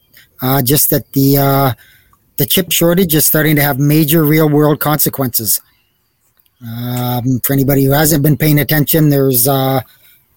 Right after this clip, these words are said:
uh, quite a shortage of the chips. Well, it depends who you talk to. Some of them say there's quite the shortage. Other ones say that, uh, some countries that manufacture them are hoarding them.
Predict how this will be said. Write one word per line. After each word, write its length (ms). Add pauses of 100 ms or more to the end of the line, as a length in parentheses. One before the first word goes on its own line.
(440)
uh, 180
quite 240
a 60
shortage 420
of 160
the 380
chips. 420
Well, 300 (260)
it 80
depends 280
who 60
you 100
talk 220
to. 80
Some 180
of 60
them 120
say 160
there's 180
quite 180
the 60
shortage. 480 (380)
Other 180
ones 240
say 380
that, 340
uh, 360 (680)
some 260
countries 440
that 180
manufacture 760
them 200
are 180
hoarding 400
them. 220